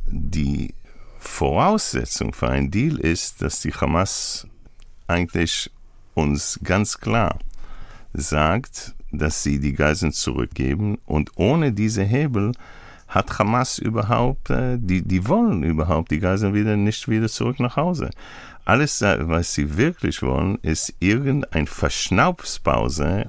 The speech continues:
um wieder mehr Waffen und Raketen. Und warum sage ich das? Weil was wir jetzt in Rafah sehen, also in diesen, äh, Grenzübergängen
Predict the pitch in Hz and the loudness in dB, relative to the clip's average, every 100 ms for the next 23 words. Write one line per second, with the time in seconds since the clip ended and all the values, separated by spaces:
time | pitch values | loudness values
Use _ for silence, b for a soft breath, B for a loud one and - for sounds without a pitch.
0 | - - 82 73 87 98 101 92 87 82 | -6 -2 0 2 2 2 2 2 4 4
1 | 76 76 - - 82 78 - 113 120 123 | 2 0 -8 -4 0 0 0 -2 -2 -4
2 | - - - - 80 71 65 - - 131 | -12 -14 -6 0 0 0 -2 0 2 2
3 | - - 135 - - 78 65 71 87 - | 0 0 -2 -4 -4 -2 0 0 0 0
4 | 62 - - - - - - - B B | -2 -2 -4 -4 -2 -4 -6 -10 B B
5 | B B B - 67 73 71 69 - - | B B B 0 2 4 4 2 -2 -8
6 | - - 80 110 - 110 95 82 71 - | -12 -4 2 2 2 0 2 4 2 0
7 | - - - 76 69 69 76 110 - 65 | -4 -6 -6 -2 0 2 2 2 0 -2
8 | 64 58 - - - - 65 67 65 76 | -2 -4 -4 -6 -8 -6 -4 0 0 0
9 | 73 76 71 67 67 64 58 62 80 95 | 0 0 0 0 0 0 -2 -2 2 2
10 | 113 - 65 60 62 - - | 2 -2 -2 -2 0 -2 -2